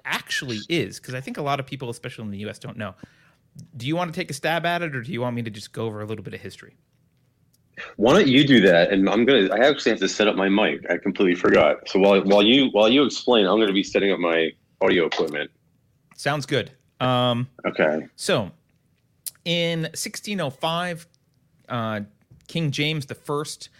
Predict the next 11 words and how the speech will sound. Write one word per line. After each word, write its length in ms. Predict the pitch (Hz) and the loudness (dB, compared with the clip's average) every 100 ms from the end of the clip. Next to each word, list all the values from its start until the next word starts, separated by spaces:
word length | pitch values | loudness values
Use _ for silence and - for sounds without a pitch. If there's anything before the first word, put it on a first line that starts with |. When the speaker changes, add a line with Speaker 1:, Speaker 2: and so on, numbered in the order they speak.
| _ _ | _ _
Speaker 1:
was 160 | 127 123 | -8 -8
expected 680 | 113 - - 196 - 143 - _ | -10 -12 -6 -6 -6 -12 -14 _
to 100 | - | -20
be 380 | 104 120 123 117 | -12 -8 -8 -8
sympathetic 600 | 110 135 107 - 113 110 | -8 -10 -10 -8 -8 -8
to 60 | - | -16
Catholics, 640 | - 127 131 180 - - _ _ _ _ _ - - | -12 -10 -8 -12 -14 -20 _ _ _ _ _ -20 -12
uh, 420 | 107 104 104 101 - _ _ _ _ | -8 -8 -8 -8 -12 _ _ _ _
but 220 | 175 240 | -6 -6
in 120 | - 101 | -8 -14
fact, 580 | - 151 131 131 - | -6 -4 -4 -10 -20